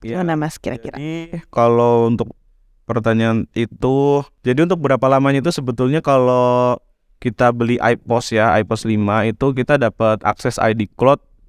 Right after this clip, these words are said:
Speaker 1: satu bulan ya. Nah, tapi kalau misalkan kalian belinya di Trigona Software,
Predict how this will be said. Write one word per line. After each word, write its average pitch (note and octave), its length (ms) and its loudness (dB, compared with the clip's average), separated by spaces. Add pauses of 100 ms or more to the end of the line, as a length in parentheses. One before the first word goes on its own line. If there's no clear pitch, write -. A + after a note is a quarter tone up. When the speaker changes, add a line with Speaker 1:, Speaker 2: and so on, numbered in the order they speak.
(300)
Speaker 1:
satu A#2+ 320 -6
bulan A2 480 0
ya. G2 400 -2 (160)
Nah, G#2 300 -2 (100)
tapi C3+ 400 0
kalau A2+ 160 2
misalkan A2+ 400 0
kalian A#2+ 400 0
belinya A#2 320 -2
di B2 80 -4
Trigona A2+ 380 -2
Software, A#2 580 -2